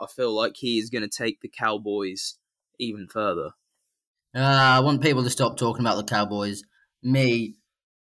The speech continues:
Speaker 2: ever since I got into the league, I've heard N F L media types say, "Oh, they always get talked about too much every year and they always let us down." And it happened again last year. I saw it happening before my eyes, before preseason. Everyone's chatting way too much about them.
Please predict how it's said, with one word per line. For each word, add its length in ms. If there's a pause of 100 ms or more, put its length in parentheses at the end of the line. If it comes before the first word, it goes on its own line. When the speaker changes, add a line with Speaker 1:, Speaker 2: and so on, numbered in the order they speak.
(600)
Speaker 2:
ever 140
since 260
I 20
got 140
into 140
the 80
league, 260
I've 80
heard 360
N 140
F 140
L 100
media 340
types 380
say, 220
"Oh, 180
they 160
always 220
get 160
talked 240
about 240
too 100
much 240
every 160
year 200
and 80
they 120
always 280
let 120
us 140
down." 340 (140)
And 80
it 20
happened 180
again 240
last 360
year. 120
I 40
saw 240
it 20
happening 220
before 260
my 160
eyes, 240
before 340
preseason. 520
Everyone's 340
chatting 360
way 180
too 120
much 220
about 280
them. 180